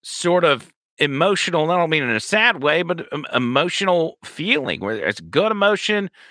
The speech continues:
e-, excited, sad, whatever. In my case,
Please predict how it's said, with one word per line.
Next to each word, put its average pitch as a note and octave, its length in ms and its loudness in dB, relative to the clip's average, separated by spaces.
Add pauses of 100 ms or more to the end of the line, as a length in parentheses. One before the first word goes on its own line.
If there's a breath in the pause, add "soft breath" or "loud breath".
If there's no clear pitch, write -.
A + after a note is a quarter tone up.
(240 soft breath)
e-, - 240 -20
excited, G3 920 0 (380)
sad, G#3 600 2
whatever. F3+ 680 2 (2250)
In F#2+ 180 -10
my D#3 220 0
case, E3+ 400 -4